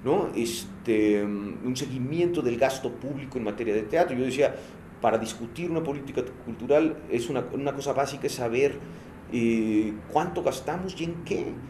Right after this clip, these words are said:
¿no? Porque de otra manera todo son buenas intenciones, magníficos proyectos,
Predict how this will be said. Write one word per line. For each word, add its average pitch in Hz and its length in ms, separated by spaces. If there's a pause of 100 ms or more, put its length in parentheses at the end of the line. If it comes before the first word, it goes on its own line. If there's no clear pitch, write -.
(260)
¿no? 185 240
Porque - 180
de 113 140
otra 175 180
manera 180 720
todo 147 320
son 147 400
buenas 143 360
intenciones, 131 840
magníficos 131 500
proyectos, 131 520